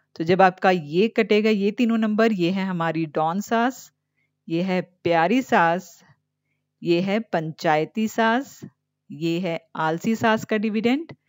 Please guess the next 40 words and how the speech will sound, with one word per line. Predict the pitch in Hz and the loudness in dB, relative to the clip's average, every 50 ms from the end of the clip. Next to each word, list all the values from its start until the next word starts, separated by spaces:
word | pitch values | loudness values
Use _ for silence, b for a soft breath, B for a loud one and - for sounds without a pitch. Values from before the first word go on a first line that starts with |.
| b b b b b b b b | b b b b b b b b
and | - 170 165 170 170 - - | -4 -4 -2 -2 -4 -6 -8
ये | 170 156 156 165 165 165 | -8 -2 0 2 2 2
है | 175 190 180 196 226 | 2 0 0 0 0
नखरीली | 254 240 214 175 160 - - - 156 160 156 165 170 185 | 0 0 0 -2 -4 -6 -8 -8 -6 -6 -4 -4 -4 -4
सास | 180 - 160 135 131 131 - - | -4 -6 -8 -8 -8 -10 -14 -10
का | - 160 165 220 302 427 453 - _ 190 | -6 -4 -4 -4 -4 -6 -8 -10 _ -6
डिविडेंड। | 185 175 147 - 170 139 143 - - - - - - 180 - - - _ _ _ _ _ _ _ _ _ _ _ _ _ _ _ _ _ _ _ _ _ _ _ _ _ | -6 -2 0 0 0 0 -2 -6 -10 -14 -16 -16 -18 -18 -20 -20 -20 _ _ _ _ _ _ _ _ _ _ _ _ _ _ _ _ _ _ _ _ _ _ _ _ _
हम | - 285 285 | 2 2 4
यहाँ | 262 226 202 | 2 2 2
पर | - 214 | 0 0
बात | 190 185 175 180 - | 2 2 2 2 0
कर | - 185 | -2 -4
लेते | 175 175 170 - 165 | -4 -4 -4 -6 -6
हैं | 170 185 165 | -6 -6 -8
फुल | - - 180 202 | -4 -4 -2 0
हाउस | 226 226 233 233 - | 2 2 0 0 -2
की। | - 254 | -6 -2
तो | - 247 | 0 0
जब | 220 175 185 165 | 0 0 2 2
आपकी | 180 170 - - 185 170 | 2 0 2 -2 -4 -4
टिकट | - 170 - 170 - - | -4 -6 -8 -8 -8 -8
में | 175 170 | -10 -6
सारे | - 170 160 175 | -2 -2 -2 0
नंबर | 180 196 202 196 202 180 | -2 -2 -2 -2 -2 -2
कटेंगे | - 175 - 170 160 170 185 220 330 440 - b b b b b b b b _ | -4 -6 -8 -8 -10 -6 -6 -6 -6 -6 -12 b b b b b b b b _
तो | - 202 202 202 202 202 | 4 4 6 4 4 2
फर्स्ट | - - 233 240 285 - | 0 2 2 2 2 2
फुल | - 294 262 247 | 0 2 4 4
हाउस | 214 190 185 | 4 2 2
को | - - 196 | -2 -2 -2
हमने | 220 196 180 180 180 | 0 0 -2 -4 -4
यहाँ | 180 175 165 156 - | -4 -4 -4 -4 -4
पर | 180 | -4
नाम | 170 165 160 165 180 | -2 -2 -2 -2 -2
दिया | 185 185 190 185 180 | -4 -4 -4 -4 -2
है | 202 202 185 175 160 | -2 -2 -4 -4 -6
भांति | - 185 185 175 175 - 220 | -6 -6 -6 -6 -6 -6 -4
भांति | 196 220 214 190 170 202 | -2 -2 -4 -4 -6 -10
की | 175 - 190 185 | -10 -8 -8 -8
बहुएं | - 160 151 165 175 185 214 285 | -6 -8 -8 -6 -4 -4 -4 -4